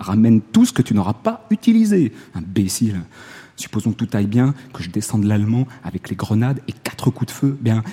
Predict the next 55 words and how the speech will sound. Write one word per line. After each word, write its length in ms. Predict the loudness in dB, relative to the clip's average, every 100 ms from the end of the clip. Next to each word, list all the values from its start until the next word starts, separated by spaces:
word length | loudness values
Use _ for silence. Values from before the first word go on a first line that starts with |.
| -6
et 80 | -6
après, 380 | -4 -2 -2 -4 -4
il 80 | -4
faudrait 140 | -2
que 60 | -2
je 40 |
me 60 | -2
trimballe 320 | 0 2 2
le 100 | 2
gros 220 | 2 2
sac 320 | 0 -4 -8
qui 160 | -6 -2
est 40 |
là 120 | 0
derrière. 400 | 2 0 0 -2
Non, 280 | -4 -8 -8
mais 60 | -6
les 100 | -6
bien-pensants 520 | -4 -2 -2 -2 0
ont 120 | 0
raison, 340 | 0 0 2 -2 -2
on 80 | 0
a 80 | 0
perdu 260 | 0 -2 0
la 120 | 0
guerre 180 | -2 -2
parce 160 | -6
que 80 | -4
les 160 | -2 -2
officiers 320 | -4 -2 0
donnent 140 | 0
des 160 | 0 -2
ordres 180 | -6 -8
crétins. 540 | -6 -4 0 0 0 -6 -20 -20 -20 -20 -20 -20 _ -14
Je 40 |
crois 280 | -6 -4 -2
que 100 | -2
notre 220 | -4 -6
armurier 420 | -4 -2 0 0
en 120 | 2
était 280 | 0 0 0
un, 160 | 2 0
lui 80 | 0
aussi, 380 | -6 -8 -8 -8 -4
un 140 | -4
officier, 500 | -4 -6 -4 -2 -4 -6 -20 -20 _ -16
un 60 |
chasseur 420 | -12 -10 -8 -6 -4
alpin. 320 | -6 -4 -8 -8 -20 -20 -20 _
Une 140 | 0 0
fois, 220 | -2 -6 -8 -4
il 80 | 0
me 80 | 0
l'a 80 |
raconté. 480 | -2 -4 -6 -6 -6